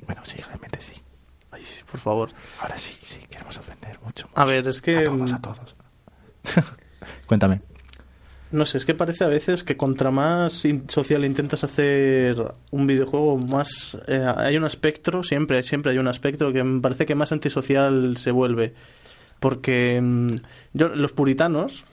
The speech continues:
Speaker 2: los puritanos de, "Ah, pues es que esto, esto tiene que ser así, así, así, lo demás
Speaker 1: Pero está, ahí
Speaker 2: le-,
Speaker 1: estamos
Speaker 2: les
Speaker 1: hablando de un
Speaker 2: hacemos
Speaker 1: debate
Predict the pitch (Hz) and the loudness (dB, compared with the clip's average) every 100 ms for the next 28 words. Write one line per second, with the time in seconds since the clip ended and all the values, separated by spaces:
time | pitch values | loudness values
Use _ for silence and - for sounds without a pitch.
0 | _ _ _ - - 131 - 135 135 143 | _ _ _ -10 -4 -2 0 0 2 0
1 | 143 135 135 147 147 135 - - 131 - | 0 2 2 0 -2 -2 -2 -4 -4 -2
2 | 151 - 160 151 143 135 131 123 123 - | -2 0 2 4 4 2 0 -4 -10 -18
3 | - - - - - - - - - 120 | -20 -20 -20 -20 -20 -20 -20 -12 -4 -2
4 | - - 147 151 139 135 135 127 143 135 | 0 0 0 0 0 0 0 2 0 2
5 | 143 127 165 160 131 127 131 139 143 135 | 0 2 2 2 2 2 2 2 2 2
6 | 127 123 127 117 123 123 143 131 131 180 | 0 -2 -4 -4 0 2 4 4 4 4
7 | 180 170 170 160 | 4 6 6 6